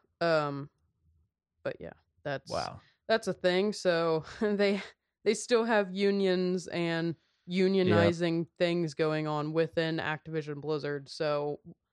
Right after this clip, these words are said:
Speaker 1: why would you want to buy this company right now when all of
Speaker 2: I
Speaker 1: the
Speaker 2: know.
Speaker 1: employees are pissed off?
Speaker 2: Dude,
Speaker 1: This is a
Speaker 2: seriously.
Speaker 1: terrible time.
Speaker 2: Yeah.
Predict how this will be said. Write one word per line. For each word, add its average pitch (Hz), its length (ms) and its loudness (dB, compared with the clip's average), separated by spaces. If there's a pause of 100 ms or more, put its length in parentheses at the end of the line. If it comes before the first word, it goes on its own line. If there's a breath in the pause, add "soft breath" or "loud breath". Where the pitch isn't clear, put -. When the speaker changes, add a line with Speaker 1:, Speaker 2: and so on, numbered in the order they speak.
(380)
Speaker 1:
why 415 140 2 (100)
would 415 140 4
you 294 140 2
want 180 360 0 (160)
to 175 460 2
buy 160 260 4
this 165 260 -4
company 170 500 -4
right 151 400 -4
now 151 320 -4
when 165 220 -2 (140)
all 156 200 2
of 156 80 -2
Speaker 2:
I 147 60 -6
Speaker 1:
the 160 80 -2
Speaker 2:
know. 156 80 -2
Speaker 1:
employees 151 400 -4
are 151 80 -4
pissed - 360 -12
off? 143 360 -6 (400)
Speaker 2:
Dude, 92 420 -2 (460)
Speaker 1:
This 339 160 0
is - 100 2
a - 60 6
Speaker 2:
seriously. - 380 -4
Speaker 1:
terrible 202 440 4
time. 156 720 -6
Speaker 2:
Yeah. 95 460 0